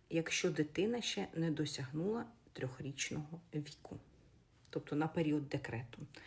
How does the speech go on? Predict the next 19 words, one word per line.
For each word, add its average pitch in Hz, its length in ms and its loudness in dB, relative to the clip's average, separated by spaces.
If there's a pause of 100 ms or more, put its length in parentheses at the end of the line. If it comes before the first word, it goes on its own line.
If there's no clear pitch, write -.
(420)
Тоді 180 320 6
ви 233 100 12
можете 180 420 6
стягнути 160 600 0
аліменти 151 640 2
на 170 120 2
дитину 185 540 2
і 165 60 0
на 165 160 0
себе. 143 500 -4 (1200)
Ще - 240 2
є 180 200 8
одне 190 240 2
виключення, 233 760 0
коли 170 360 4
чоловік 170 460 0
має 165 320 2 (540)
утримувати 165 480 4
дружину, 156 560 2